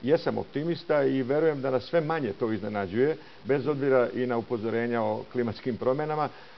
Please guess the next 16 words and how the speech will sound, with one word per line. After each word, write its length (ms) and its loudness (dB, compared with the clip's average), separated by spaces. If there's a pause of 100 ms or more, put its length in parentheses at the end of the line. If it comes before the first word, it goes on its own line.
Naprosto, 560 2 (440)
i 140 0
ja 180 6
moram 300 6
da 80 0
vodim 260 2
računa 500 -2
o 80 -4
hiljadu 280 0
četiristo 320 -4
pedeset 420 -4
kilometara 460 -4
nasipa, 440 -2
dvadeset 520 -4
hiljada, 380 -2 (360)
ovaj, 440 2